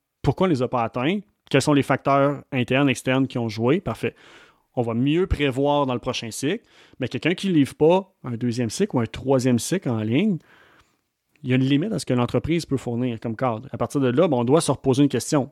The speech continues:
Est-ce que le problème, c'est la personne n'a pas de méthode de travail ? Parce qu'on leur donne la chance de travailler comme qu'ils veulent. Donc là, on va peut-être être plus un petit peu,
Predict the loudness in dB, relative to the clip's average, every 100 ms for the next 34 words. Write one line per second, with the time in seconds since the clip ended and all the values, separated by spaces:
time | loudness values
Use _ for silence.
0 | -10 0 0 2 0 2 2 2 0 0
1 | 2 2 0 _ _ _ _ -4 -2 -2
2 | 0 2 0 0 2 2 2 0 0 -2
3 | -2 -4 -2 -4 -6 -6 0 2 2 2
4 | 2 2 2 0 0 0 2 2 0 0
5 | -2 -2 _ _ -2 -2 2 2 2 2
6 | 0 0 -2 -2 -2 -2 -6 -6 -2 0
7 | 0